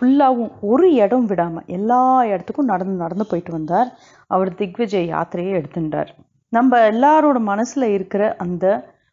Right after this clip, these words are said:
ஒரு வேண்டாத கேள்விகள், வேண்டாத ஒரு, ஆ, நம்ம கற்பனை பண்ணிட்டு இருக்கிற கொஸ்டின்ஸ் எல்லாத்தையுமே வந்து அவர் கிளீன் பண்ணிட்டு, அவர் அவரோட உபதேசத்தை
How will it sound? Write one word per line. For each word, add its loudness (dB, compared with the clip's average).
ஒரு -4
வேண்டாத 2
கேள்விகள், -6
வேண்டாத 2
ஒரு, -4
ஆ, -4
நம்ம -2
கற்பனை -2
பண்ணிட்டு -8
இருக்கிற -8
கொஸ்டின்ஸ் -10
எல்லாத்தையுமே 0
வந்து -4
அவர் -2
கிளீன் 2
பண்ணிட்டு, -4
அவர் -4
அவரோட 0
உபதேசத்தை 0